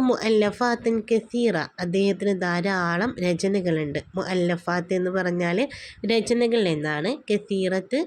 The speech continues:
ധാരാളം. മിൻഹ, അതിൽപ്പെട്ടതാണ് ദീവാനുർ റസാഫി,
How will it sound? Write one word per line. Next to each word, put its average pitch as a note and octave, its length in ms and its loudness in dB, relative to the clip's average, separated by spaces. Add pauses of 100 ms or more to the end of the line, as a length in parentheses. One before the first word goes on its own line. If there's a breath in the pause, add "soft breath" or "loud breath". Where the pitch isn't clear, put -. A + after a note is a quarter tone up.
ധാരാളം. D3+ 640 -2 (500 loud breath)
മിൻഹ, A#3+ 400 2 (340)
അതിൽപ്പെട്ടതാണ് F#3+ 1080 0 (340 loud breath)
ദീവാനുർ G3+ 760 2
റസാഫി, D3+ 720 -4